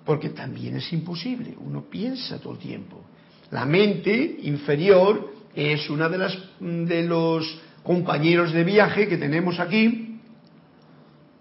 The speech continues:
para poder realizar las cosas que tenemos en el camino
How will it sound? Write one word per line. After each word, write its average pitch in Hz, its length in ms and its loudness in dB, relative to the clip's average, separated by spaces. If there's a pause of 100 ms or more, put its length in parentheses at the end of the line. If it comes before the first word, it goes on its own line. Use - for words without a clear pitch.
(1000)
para 165 180 4
poder 170 240 2
realizar 170 460 2
las 175 160 -2
cosas 165 320 -6
que 151 140 -4
tenemos 139 320 -4
en 143 80 -2
el 131 60 -6
camino 196 360 0